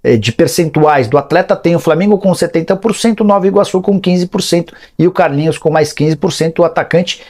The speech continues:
que ganhava na casa dos vinte mil por mês no Nova Iguaçu vai ter um belo reajuste salarial e o restante da grana atrelada à produtividade. Quanto mais gols e jogos ele fizer, maior será seu salário. Só pra completar sobre esse assunto, Carlinhos,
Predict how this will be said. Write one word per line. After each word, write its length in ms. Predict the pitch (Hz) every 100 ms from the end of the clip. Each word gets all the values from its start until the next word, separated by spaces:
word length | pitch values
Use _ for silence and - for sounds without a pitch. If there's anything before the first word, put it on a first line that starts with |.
| _
que 140 | 131
ganhava 260 | 151 160 160
na 80 | 151
casa 260 | 160 151
dos 200 | 151 131
vinte 260 | 147 156 147
mil 120 | 147
por 140 | 147
mês 320 | 143 165 202 -
no 240 | 160 196
Nova 240 | 196 165
Iguaçu 400 | 170 180 - 151 - - -
vai 100 | 139
ter 140 | 139 160
um 160 | 165
belo 380 | 120 101 156 156
reajuste 680 | 139 - 110 110 147 - 139
salarial 580 | - 170 165 131 147 165 - _
e 120 | 135 160
o 20 |
restante 420 | 160 156 160 151
da 80 | 165
grana 300 | 131 139 165
atrelada 440 | 160 151 156 180 -
à 20 |
produtividade. 760 | - 208 220 - 214 175 196
Quanto 260 | - 196 196
mais 460 | 151 165 160 - - - 131
gols 360 | 165 147 - 170
e 60 |
jogos 340 | 139 147 143 160
ele 100 | 180
fizer, 320 | 151 139 139 - _
maior 300 | 143 143 147
será 260 | - 139 139
seu 160 | -
salário. 480 | 147 156 135 131 - - - _ _
Só 220 | - 190
pra 200 | 190 196
completar 520 | 196 180 175 170 151
sobre 300 | - 151 143
esse 120 | -
assunto, 320 | 131 139 135
Carlinhos, 800 | - 135 147 240 156 - - -